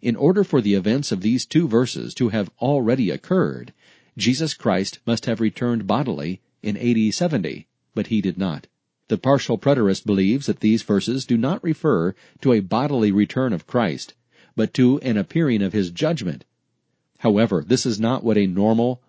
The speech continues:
literal reading of the text would lead anyone to believe. It is the Son of Man whom people see, not just his judgment. Partial preterists also appeal to Matthew twenty-four, verse thirty-four, where Jesus speaks of this generation.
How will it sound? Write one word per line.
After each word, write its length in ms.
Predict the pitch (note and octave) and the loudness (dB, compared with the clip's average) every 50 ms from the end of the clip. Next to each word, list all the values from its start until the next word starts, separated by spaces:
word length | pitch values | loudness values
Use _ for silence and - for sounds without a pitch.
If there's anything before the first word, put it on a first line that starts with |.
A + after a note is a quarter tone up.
| _ _ - | _ _ 0
literal 460 | A#2 D3+ F#3 D#3+ C3 G#2 G2 F#2 F2+ | 0 2 2 4 4 4 4 4 4
reading 340 | F#2 B2 D3 C3 A2+ F#2+ F#2+ | 4 4 4 4 2 0 0
of 80 | F#2 | -2
the 80 | F2+ G2 | -4 -2
text 320 | - A#2+ A2+ - - - | -2 -2 -2 -2 -4 -6
would 140 | G#2 G2 F2 | -6 -2 0
lead 180 | G2 A2 G2+ A2+ | 0 2 2 2
anyone 380 | C#3 D3+ A#2 F#2 F#2 F#2 F#2 | 0 0 0 0 0 0 -2
to 80 | G#2+ G2 | -2 -2
believe. 560 | F#2+ G2 F#2 G2+ A2+ G2+ D#2+ D#2 - - - _ _ _ _ _ _ | 0 0 2 2 2 0 -2 -4 -6 -10 -14 _ _ _ _ _ _
It 100 | - C3 | 0 2
is 120 | B2 A2+ G2 | 2 2 2
the 120 | G#2+ G#2 | 0 -2
Son 220 | - - D#3+ D#3 D3 | -2 -2 -2 -2 -2
of 120 | A#2 F#2+ | -2 -2
Man 460 | G#2+ C3 E3+ E3 A2+ F2 D#2+ D2+ D#2 - _ _ _ | -2 -2 0 -2 -2 -4 -6 -8 -12 -16 _ _ _
whom 180 | - B2+ A2 E2+ | 2 2 2 4
people 280 | - A2+ G2 F#2+ F2+ | 0 0 0 0 -2
see, 460 | F2 - - D3+ G#2 D#2+ D#2 D#2+ D#2 - _ _ _ _ _ _ | -4 -2 -2 -2 -2 -2 -4 -6 -8 -12 _ _ _ _ _ _
not 260 | - A2 G#2 F#2 F2 | -4 -4 -4 -4 -4
just 300 | G#2+ G2+ G#2+ F#2+ - - | -4 -2 -2 -2 -2 -4
his 160 | - F2 D#2+ | -6 -8 -8
judgment. 480 | D#2 D#2+ F#2+ G#2 G#2 F#2 F2 D#2+ D#2 - _ _ _ _ _ _ _ _ _ _ _ _ _ _ _ _ _ _ | -6 -4 -2 -2 -2 -4 -6 -12 -14 -16 _ _ _ _ _ _ _ _ _ _ _ _ _ _ _ _ _ _
Partial 340 | - E3+ F#3 E3+ - C#3 | 0 0 0 0 -2 -2
preterists 720 | G#2+ - C3 A#2+ A2 G#2 G2+ G#2+ A2 - - - - - - - | 0 0 0 2 4 4 4 2 0 -2 -8 -10 -10 -10 -8 -4
also 380 | - B2 D#3 E3 - - C#3 B2 | 0 0 0 0 0 0 2 2
appeal 420 | G2+ - - A2+ G2 F#2 F#2 A#2 | 0 2 2 2 2 2 2 0
to 220 | - - A#2 A2 | 0 2 0 2
Matthew 340 | G#2 G2+ G2+ G#2 - - A#2+ | 2 0 0 0 0 -2 -2
twenty-four, 540 | - - A#2+ A2+ A#2 A#2 - A#2 A2+ A#2 A2+ | 0 0 0 0 0 0 0 2 4 4 4
verse 240 | G#2 A2 A2 G#2+ - | 4 4 2 2 2
thirty-four, 680 | - D#3 D#3 C3 A#2 - - F#2 D#2+ D2 C#2 - - _ _ _ _ _ _ | 0 0 2 2 0 0 -2 -4 -4 -4 -8 -10 -16 _ _ _ _ _ _
where 220 | _ C3 B2 A#2 G#2+ | _ 4 4 4 4
Jesus 400 | F#2+ F#2+ B2+ D3 C3+ C#3 A#2+ - | 4 4 2 4 2 0 -2 -2
speaks 320 | - - A2 G#2 - - | -2 -2 -2 -2 -2 -2
of 260 | G#2+ G2 G2 F2+ - _ _ | 0 0 0 -2 -6 _ _
this 320 | - G#2+ F#2 A2 A#2 - - | -14 -6 -2 -2 -2 -2 -4
generation. 800 | - G2 F#2+ A2 G2 F#2 F2+ F2 F#2+ F#2+ - F2+ D#2+ C2+ - | -6 -2 0 2 2 2 0 0 -2 -2 -2 -6 -8 -8 -12